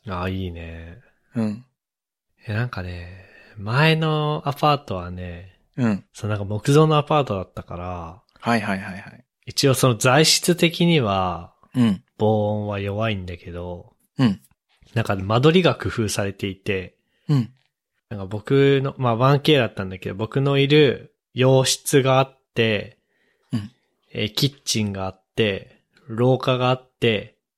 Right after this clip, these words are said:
Speaker 1: で、隣の部屋なん、隣のその、よその家なんだけど、
Speaker 2: うん。
Speaker 1: よその家側も、なんつうの、対称になってて。
Speaker 2: なるほど。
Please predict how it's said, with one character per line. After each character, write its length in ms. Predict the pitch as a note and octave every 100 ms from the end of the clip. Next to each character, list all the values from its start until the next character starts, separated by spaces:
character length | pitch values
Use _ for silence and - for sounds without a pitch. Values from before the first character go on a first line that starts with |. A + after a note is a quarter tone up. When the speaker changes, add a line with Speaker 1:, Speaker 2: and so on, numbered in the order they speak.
| _ _ _ -
Speaker 1:
で、 100 | D3
隣 340 | C3+ B2 A#2
の 80 | A2+
部 80 | A2+
屋 140 | A2+
な 100 | G#2
ん、 140 | F#2+ F#2 -
隣 320 | A#2+ A2+ A2
の 220 | G#2+ G#2+
そ 160 | G2+ G#2+
の、 300 | G2+ G2 - _ _ _ _ -
よ 140 | C3
そ 160 | A#2+ A2
の 100 | G2+
家 180 | G#2
な 120 | G#2 G2
ん 80 |
だ 80 | G2
け 120 | - B2
ど、 280 | D3 B2 -
Speaker 2:
う 80 | C#3+
ん。 80 | B2+ -
Speaker 1:
よ 140 | - D#3+
そ 120 | F3+
の 120 | D#3
家 200 | C3 B2
側 220 | A#2+ A#2+
も、 300 | A#2+ B2+ A2+ A2+
な 180 | A2
ん 60 | A2+
つ 180 | - -
う 20 |
の、 200 | G2+ - _
対 240 | - C3 C3
称 240 | - C3+
に 100 | B2
な 120 | A#2+
っ 100 | A#2
て 100 | -
て。 340 | - - F2 - _ _ _ - - -
Speaker 2:
な 100 | A#2+
る 60 | D3
ほ 120 | E3+
ど。 220 | C#3+ G2+